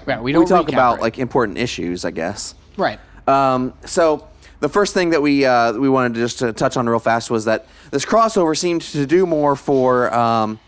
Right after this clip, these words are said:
Speaker 2: like, as far as viewership for Arrow,
Speaker 1: Right.
Speaker 2: but as far as moving the plot line forward and character development, it did more for Flash.
Speaker 1: Yeah, w-, but that's actually, like, become more of a, uh,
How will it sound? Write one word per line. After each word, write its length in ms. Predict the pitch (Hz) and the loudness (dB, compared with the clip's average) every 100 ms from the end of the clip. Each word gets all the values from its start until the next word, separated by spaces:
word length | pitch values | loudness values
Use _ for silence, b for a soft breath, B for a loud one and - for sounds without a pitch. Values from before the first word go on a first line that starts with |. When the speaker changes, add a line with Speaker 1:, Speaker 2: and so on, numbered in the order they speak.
| - | -2
Speaker 2:
like, 240 | 143 135 - | -2 -2 -6
as 260 | 104 139 | -6 -6
far 160 | - 147 | 0 0
as 100 | 123 | 0
viewership 460 | 139 240 196 151 139 | -2 -2 0 -2 -4
for 300 | - 117 110 | -4 -2 0
Arrow, 420 | 196 214 120 120 - _ B B | 0 2 0 -2 -8 _ B B
Speaker 1:
Right. 160 | 147 | 0
Speaker 2:
but 140 | 135 127 | 2 0
as 140 | 127 | -2
far 260 | 151 135 117 | 0 2 2
as 360 | 123 117 113 | 0 0 -2
moving 220 | 131 127 | -2 -2
the 80 | 110 | -2
plot 320 | 101 - 160 139 | -4 0 0 2
line 160 | 131 | 0
forward 400 | 120 123 123 120 113 | 0 0 0 0 -4
and 340 | 117 113 104 | -6 -6 -4
character 320 | 160 165 143 | -2 -2 -4
development, 480 | 104 104 82 101 - B 139 | -4 -2 -2 -4 -8 B -6
it 80 | 120 | -2
did 140 | 123 | 0
more 160 | 117 107 | 0 -2
for 140 | - | -4
Flash. 460 | 90 92 - - - - | -4 -4 -4 -12 -10 -6
Speaker 1:
Yeah, 100 | 180 | -4
w-, 180 | 180 214 | -4 -4
but 160 | 202 | -4
that's 220 | 233 240 | -4 -4
actually, 420 | 233 254 - 196 170 | -4 -4 0 0 0
like, 240 | 156 143 | -2 -2
become 420 | 139 151 156 156 156 | -6 -6 -2 -2 -2
more 320 | 151 156 156 | -2 0 0
of 140 | 147 | 0
a, 220 | 143 139 131 | -2 -2 -2
uh, 280 | 123 120 | -2 -4